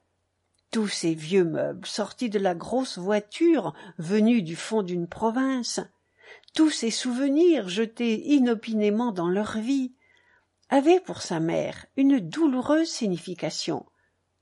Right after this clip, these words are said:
Ils agitaient mille réminiscences, peut-être pénibles.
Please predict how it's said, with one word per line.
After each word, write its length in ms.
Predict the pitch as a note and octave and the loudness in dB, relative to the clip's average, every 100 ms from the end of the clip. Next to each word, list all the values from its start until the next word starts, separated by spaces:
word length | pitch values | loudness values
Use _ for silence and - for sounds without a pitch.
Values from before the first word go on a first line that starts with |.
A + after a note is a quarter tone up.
| _ _ - | _ _ -2
Ils 300 | A#3 G3+ G#3+ | -2 0 0
agitaient 500 | B3 G#3+ G#3 - B3 | 0 -2 -6 0 0
mille 460 | G#3+ G#3 C#4 E4 C4 | 2 4 6 6 4
réminiscences, 960 | B3 A#3 A#3+ B3 C4 - E4+ F#4 - - - _ _ _ | 0 2 4 2 0 0 0 0 -4 -10 -12 _ _ _
peut-être 540 | - E3+ F#3+ G3 - F3+ | -10 -2 0 0 0 -4
pénibles. 720 | G3+ F#3+ A3+ F4 F4 G#3 | 0 2 4 4 2 -2